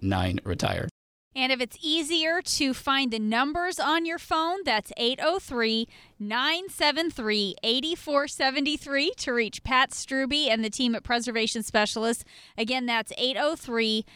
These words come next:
Speaker 2: nine seven three, eight four seven three. We're talking about the key questions you need to ask yourself to make sure you're ready for retirement.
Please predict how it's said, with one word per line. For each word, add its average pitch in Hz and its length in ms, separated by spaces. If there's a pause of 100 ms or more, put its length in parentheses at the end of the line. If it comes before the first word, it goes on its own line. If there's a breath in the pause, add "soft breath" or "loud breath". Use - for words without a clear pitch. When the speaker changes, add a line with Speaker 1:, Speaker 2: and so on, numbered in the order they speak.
(220 loud breath)
Speaker 2:
nine 254 520
seven 302 380
three, 208 500 (120)
eight 254 400
four 214 360
seven 240 400 (140)
three. 214 400
We're 214 160
talking 262 460
about 240 240
the 226 100
key 320 320
questions 277 680
you 247 60
need 247 160
to 226 60
ask 226 380
yourself 233 380
to 233 120
make 220 220
sure 240 220
you're 214 180
ready 226 300
for 226 180
retirement. 226 720